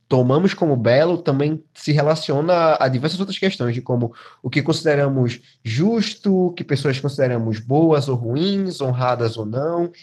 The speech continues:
O padrão estético e essa, por consequência, a pressão estética que ele gera,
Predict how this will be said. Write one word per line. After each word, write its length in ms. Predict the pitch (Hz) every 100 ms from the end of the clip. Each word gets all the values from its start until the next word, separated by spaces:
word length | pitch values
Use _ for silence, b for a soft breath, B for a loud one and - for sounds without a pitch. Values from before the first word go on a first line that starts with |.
| B
O 80 | 135
padrão 480 | - 156 143 160 190
estético 800 | - - 127 131 175 - - 117
e 80 | 120
essa, 320 | 123 123 - _ _
por 160 | 131 127
consequência, 580 | 135 135 - 110 107 -
a 120 | 117
pressão 480 | - 120 120 - 185
estética 360 | 185 - 135
que 200 | 123 -
ele 120 | 113 110
gera, 400 | 117 127 170